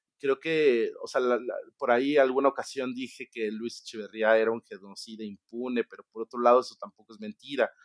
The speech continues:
Entonces, o sea, es, es, digo, no es el mejor, <laughs> no es el obituario más favorecedor, pero tampoco es falso.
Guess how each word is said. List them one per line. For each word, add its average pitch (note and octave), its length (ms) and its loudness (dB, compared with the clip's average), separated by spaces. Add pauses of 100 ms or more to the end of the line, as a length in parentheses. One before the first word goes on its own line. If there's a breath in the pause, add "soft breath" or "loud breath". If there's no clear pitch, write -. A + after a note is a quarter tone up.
(320 loud breath)
Entonces, D3+ 320 -10
o C#3+ 60 -6
sea, C#3+ 140 2
es, - 140 -6
es, C3 260 -10 (240)
digo, C#3+ 200 2
no C#3+ 100 2
es C#3+ 120 -2
el D3+ 80 -2
mejor, C3 300 -2
<laughs> C3 60 -12
no D3 60 -4
es - 140 -6
el D#3 100 4
obituario C#3 500 4
más C3+ 380 0 (380 soft breath)
favorecedor, A#2+ 760 6
pero C#3 160 6
tampoco C#3+ 460 0
es - 360 0 (100)
falso. G#3+ 460 6